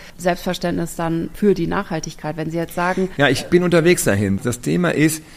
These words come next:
Speaker 2: diese Erkenntnis, das jetzt einfach nur so ein bisschen rumentwerfen, das ist ein bisschen schwierig, hat einen natürlich neugierig gemacht. Und dann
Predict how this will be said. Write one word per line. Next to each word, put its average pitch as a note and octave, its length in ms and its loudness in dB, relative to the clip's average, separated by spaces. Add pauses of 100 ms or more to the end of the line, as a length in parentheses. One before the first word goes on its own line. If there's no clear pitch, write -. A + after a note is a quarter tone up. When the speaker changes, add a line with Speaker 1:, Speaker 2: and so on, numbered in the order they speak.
(240)
Speaker 2:
diese C#3 220 4
Erkenntnis, A2 640 4
das A2 260 0
jetzt A#2+ 280 2
einfach B2 200 0
nur B2 160 2
so A2 80 0
ein A2 60 0
bisschen B2 160 2
rumentwerfen, C3 640 2
das A#2+ 120 0
ist B2 140 -2
ein A#2 80 -2
bisschen A2 220 2
schwierig, D3 500 2 (520)
hat C3 220 -2
einen C3 180 4
natürlich C3+ 280 2
neugierig C#3+ 420 4
gemacht. G2+ 380 2
Und A2 180 0
dann B2 200 4